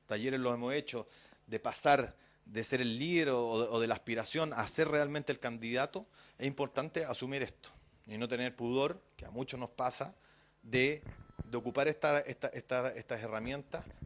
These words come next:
desde la subjetividad más, más pura. Internet también permite compartir contenidos, y aquí es importante ocupar las herramientas que, que, que tengan, en términos de Twitter, de Facebook,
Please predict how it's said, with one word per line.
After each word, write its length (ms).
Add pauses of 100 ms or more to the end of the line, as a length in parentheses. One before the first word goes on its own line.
(120)
desde 220
la 60
subjetividad 460
más, 120 (640)
más 120
pura. 340 (3250)
Internet 380
también 240
permite 640 (1300)
compartir 440
contenidos, 800 (360)
y 60
aquí 160
es 40
importante 720 (560)
ocupar 400
las 120
herramientas 380
que, 220
que, 160
que 100
tengan, 380 (240)
en 100
términos 340
de 140
Twitter, 360
de 80
Facebook, 420